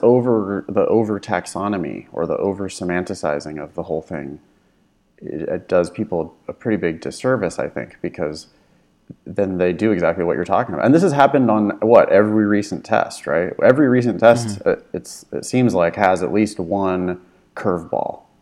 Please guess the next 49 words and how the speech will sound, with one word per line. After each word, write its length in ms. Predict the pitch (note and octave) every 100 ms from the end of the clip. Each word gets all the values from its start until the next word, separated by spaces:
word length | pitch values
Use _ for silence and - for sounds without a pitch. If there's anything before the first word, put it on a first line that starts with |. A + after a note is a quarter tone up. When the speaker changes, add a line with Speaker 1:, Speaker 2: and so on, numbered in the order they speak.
| _ _ _ _ _ _ -
Speaker 2:
Yeah. 140 | G#2 G#2+ G2+
Speaker 1:
And 120 | F#2+
people 260 | F#2 A#2+ A#2+
see 200 | - B2+
that 220 | A#2 D#2
curveball 420 | - A#2 A2 E2+
and 100 | E2+
they 120 | F2 D#2+
just 180 | D#2+
freeze 380 | - - F2+ F2+
up 200 | F#2 F#2+
and 120 | D#2+
don't 180 | E2 D#2+
do 140 | E2+ D#2+
anything. 420 | E2+ E2 C#2 E2 -
And 140 | F2 F2
then 120 | E2+
now 160 | E2+ E2
they're 120 | E2
just 180 | D#2+ -
Speaker 2:
Mm-hmm. 60 | E2+
Speaker 1:
done. 300 | D2+ A#1+ A1+ _ _ _ _ _ _ _ _ -
Speaker 2:
Mm-hmm. 240 | A2 G2
Speaker 1:
And 640 | F#2+ F#2 F2+ F2+ F2 E2+ - -
that 300 | - G2 -
to 80 | A2
me 220 | G#2 G2+
indicates 480 | F2 F#2 F2+ F2+ -
that 120 | F2
you 220 | D2+ F2+ E2
haven't 360 | E2 E2 -
seen 380 | - F#2+ F#2 F2
enough, 680 | - D#2 E2 F2+ E2+ - - _ _ _ _ _ -
you 140 | G#2
haven't 220 | G#2 G#2+
done 180 | F#2+ F2
enough 320 | D#2 F2 F2+
timed 480 | - F#2 E2+ D#2+ D2+
thirty-five 500 | - E2+ D#2+ D#2+ D#2
minute 280 | D#2+ D2 -
sections. 560 | - F#2 - C#2 C2 -
'Cause 240 | F#2 E2+
if 160 | E2+ -
you 180 | A#2 C3+
had 160 | G2+
done 360 | D#2+ G2+ G2 F#2
all 360 | - F#2+ G2 F2
of 280 | E2+ F2
the, 340 | E2 D#2 E2